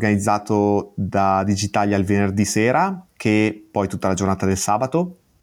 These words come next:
A dire il vero non ho seguito tanto le presentazioni e ho seguito solo un paio di workshop, però la cosa che mi, mi è piaciuta di più è stare, stare lì a far cacciara, <laughs> a conoscere persone, a chiacchierare,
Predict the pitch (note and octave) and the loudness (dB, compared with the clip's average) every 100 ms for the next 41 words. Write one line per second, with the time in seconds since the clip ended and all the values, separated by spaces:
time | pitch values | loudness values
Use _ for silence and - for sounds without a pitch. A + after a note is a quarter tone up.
0 | - - C#3+ D#3+ G#3+ F3 F3 F#3 D3+ E3 | -8 -2 0 2 2 4 2 2 0 2
1 | C#3+ D3+ D#3 D3 B2+ A#2+ B2 B2 A#2+ - | 0 0 0 0 0 2 2 0 -2 0
2 | C#3+ E3+ F#3 F#3 F#3 B2 A#2 - A#2 C3+ | 2 4 4 2 0 0 2 0 -2 -2
3 | A#2+ C3 B2 B2+ C3 C3 A#2+ C3+ - E3 | -2 0 0 0 2 2 4 2 0 -2
4 | E3 - A2+ B2+ A2+ A#2 B2 A#2 A2+ A2 | -2 0 2 2 0 -2 -2 0 0 2
5 | A2+ G#2+ G2+ B2 A2 - B2 C3 F#2 - | 0 0 -2 -2 -2 2 4 4 2 0
6 | G#2 G2+ G2 F#2+ F2+ F2+ F#2+ G2 G2+ F#2+ | 0 2 2 2 0 0 0 2 0 -2
7 | - F2+ G2+ F#2+ F#2 F2 F2 F2+ F#2 - | -4 -2 0 2 0 0 0 0 -2 -2
8 | B2 G#2+ A#2+ A2+ - G#2+ G2 F#2+ - G#2 | -2 0 0 -2 0 0 0 -4 0 0
9 | G#2+ G#2 F#2+ G2 - - - _ - G2 | 2 2 0 -4 -16 -20 -20 _ -6 -4
10 | A2+ - G#2+ G2+ G#2+ G2 F2+ | -4 0 0 2 2 0 -2